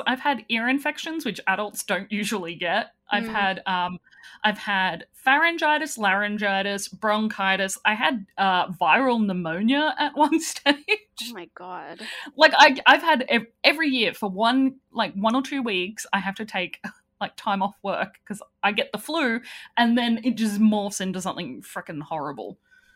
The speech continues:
Speaker 2: So for folks listening, get your vaccines, not just
Speaker 1: Please.
Speaker 2: the covid vaccine, but also the flu vaccine.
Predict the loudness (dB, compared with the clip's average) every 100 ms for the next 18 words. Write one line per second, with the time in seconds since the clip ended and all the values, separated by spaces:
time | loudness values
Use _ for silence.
0 | _ _ _ -8 -8 -8 -8 -8 -4 -6
1 | -6 -10 -10 -10 -10 -10 -10 -14 -10 -8
2 | -6 -6 -4 -6 -6 -12 -10 -8 -10 -12
3 | -14 -16 -6 -4 -2 -4 -4 -4 0 0
4 | 0 -4 -4 -6 -8 -16 -16 -16 -14 -10
5 | -10 -8 -8 -8 -12 -12 -10 -8 -8 -10
6 | -14 -14 -16 -16